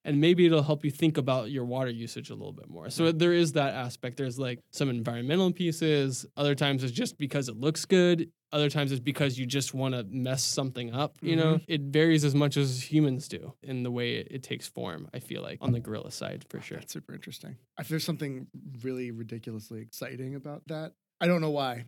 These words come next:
Speaker 2: Not that I think the rules are there for perfectly good reasons,
Speaker 1: Mm-hmm.
Speaker 2: but there's something about, like, the delight when someone goes and does something like that. 'Cause they're rarely ever destructive in any way.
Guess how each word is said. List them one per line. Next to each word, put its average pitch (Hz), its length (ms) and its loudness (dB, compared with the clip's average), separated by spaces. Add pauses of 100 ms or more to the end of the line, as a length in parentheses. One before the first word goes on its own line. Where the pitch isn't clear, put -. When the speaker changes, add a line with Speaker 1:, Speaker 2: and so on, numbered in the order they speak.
(140)
Speaker 2:
Not 208 220 4
that 214 200 4
I 180 80 2
think 190 180 2
the 175 80 0
rules 160 260 0
are 143 180 -4
there 135 280 -8
for 131 180 -14
perfectly 135 480 -10
good 120 280 -10
reasons, 147 420 -6
Speaker 1:
Mm-hmm. 131 260 -2
Speaker 2:
but 131 420 -6 (240)
there's 156 180 0
something 160 340 -2
about, 151 300 -6
like, 131 240 -10
the 135 80 -6
delight 123 720 -10 (160)
when 120 380 -12
someone 117 960 -12
goes 120 340 -10
and 117 160 -12
does 113 220 -14
something 127 340 -16 (100)
like 147 100 -16 (100)
that. - 220 -14 (260)
'Cause 175 100 -6
they're 190 140 4
rarely 180 580 2
ever 127 500 -8
destructive 127 760 -8
in 117 100 -10
any 117 220 -10
way. 131 420 -12